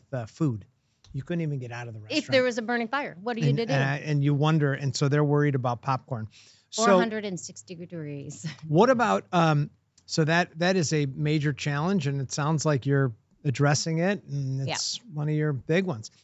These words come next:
Speaker 1: Have you had any other challenges along the way?
Speaker 2: Uh, um, well, my business is cyclical, so that's a challenge.
Speaker 1: So what do you do when, in the downtime?
Speaker 2: Uh, you,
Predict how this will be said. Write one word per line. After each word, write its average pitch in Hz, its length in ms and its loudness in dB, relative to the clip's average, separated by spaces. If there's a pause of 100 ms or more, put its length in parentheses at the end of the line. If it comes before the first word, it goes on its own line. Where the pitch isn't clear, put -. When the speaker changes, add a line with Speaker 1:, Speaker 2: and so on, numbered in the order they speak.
(160)
Speaker 1:
Have 170 120 4
you 175 80 6
had 202 160 4
any 202 140 4
other 220 180 4
challenges 123 560 -2
along 120 300 -4
the 117 80 -4
way? 107 240 -8 (640)
Speaker 2:
Uh, 190 240 -2 (280)
um, 185 640 -4 (1600)
well, 370 160 2
my 285 160 4
business 349 340 -2
is 214 120 -2
cyclical, 156 580 -8 (180)
so - 240 -6
that's 262 240 0
a 208 60 -6
challenge. 170 600 -4 (100)
Speaker 1:
So - 140 -4
what 185 140 2
do 202 60 2
you 185 80 2
do 180 280 4
when, 156 440 -2
in 165 100 -2
the 143 80 0
downtime? 131 560 -4 (2000)
Speaker 2:
Uh, - 40 -14 (140)
you, 214 280 -2